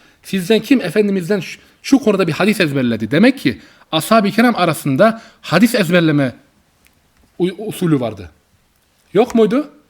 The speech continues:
Hiç şüphesiz. Ne ezberleyeceklerdi? Gidip de bizim sö-, başkasının sözünü mü ezberleyecekler? Peygamber hayatı, tabii onun sözünü ezberleyecekler. İslam, peygambersiz bir İslamiyet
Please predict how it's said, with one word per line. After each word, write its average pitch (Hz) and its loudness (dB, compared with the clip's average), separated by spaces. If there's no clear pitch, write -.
Hiç 196 -6
şüphesiz. 101 -10
Ne 156 2
ezberleyeceklerdi? 175 -2
Gidip 143 -4
de 127 -4
bizim 156 -6
sö-, 147 -2
başkasının 156 -6
sözünü 143 -6
mü 151 -2
ezberleyecekler? 104 -10
Peygamber 143 2
hayatı, 127 -6
tabii 196 0
onun 160 -4
sözünü 120 -8
ezberleyecekler. 104 -12
İslam, 180 0
peygambersiz 202 0
bir 202 -6
İslamiyet 190 -2